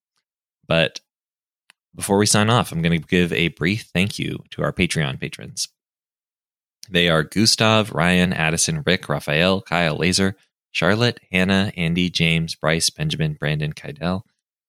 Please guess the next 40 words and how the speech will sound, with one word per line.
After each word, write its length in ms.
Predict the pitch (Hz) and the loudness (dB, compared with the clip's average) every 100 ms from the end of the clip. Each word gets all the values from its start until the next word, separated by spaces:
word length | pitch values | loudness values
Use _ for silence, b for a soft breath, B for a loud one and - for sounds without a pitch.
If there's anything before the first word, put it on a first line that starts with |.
| _ | _
Jeremy, 280 | 127 104 80 | 0 2 2
Russell, 400 | 98 - 80 76 | 2 2 0 0
Dylan, 380 | 87 95 85 | 0 2 2
John, 340 | 76 87 92 87 | 2 2 4 2
John, 340 | 87 87 90 | 2 2 2
Micah, 260 | 82 - 78 | 0 -4 -4
Troy, 200 | - 95 | 0 2
Roxanne, 480 | 73 - 98 104 98 | 0 -2 0 0 0
Daniel, 320 | 90 104 98 | -2 0 -2
Andrew, 280 | 87 92 92 | -4 -2 -2
Jason, 380 | 78 82 82 82 | -2 -2 -2 -2
Paul, 200 | 87 85 | -2 0
Johan, 480 | 82 90 101 104 101 _ _ _ _ _ _ _ | 0 -2 -2 -6 -6 _ _ _ _ _ _ _
Jonathan, 500 | 156 151 143 139 143 - | 0 0 0 -4 -6 -2
Christian, 340 | 123 - 120 | 0 2 0
Jim, 300 | 107 107 107 | 2 2 2
Andrea, 340 | 90 98 101 95 | 0 2 2 4
Vasilios, 500 | 87 90 87 87 95 | 2 4 4 2 2
Logan, 280 | 95 95 | 2 2
Frugal 220 | 90 87 85 | 0 -4 0
Brittle, 240 | 90 87 | 2 2
Carl, 260 | - 87 82 | 2 2 4
Oscar, 260 | 80 87 | 2 -2
Dana 220 | 82 80 | -2 -2
B, 180 | 80 107 | 2 2
Jean-Francois, 540 | 98 80 82 - 98 95 | 2 -4 -6 0 2 2
Drew, 260 | 101 104 | 2 2
Recton, 360 | 92 92 - 80 | 2 0 0 0
Nick, 220 | 92 - | 0 0
B 100 | 90 | 0
J 160 | 90 78 | 2 0
Cameron, 400 | - 90 92 82 | 0 0 0 0
Valerio, 360 | 78 90 82 | 0 2 0
Quincy, 360 | 85 101 98 82 | 0 -2 -2 -4
Carrie, 320 | - 95 85 | 0 2 4
Stephen, 320 | - 101 95 | 2 0 0
The 100 | 82 | 0
Longs, 360 | 73 98 104 85 | 2 2 2 0
Vincent, 340 | 85 104 92 | -2 -2 -4
Mateo, 440 | - - 92 95 | -6 0 2 2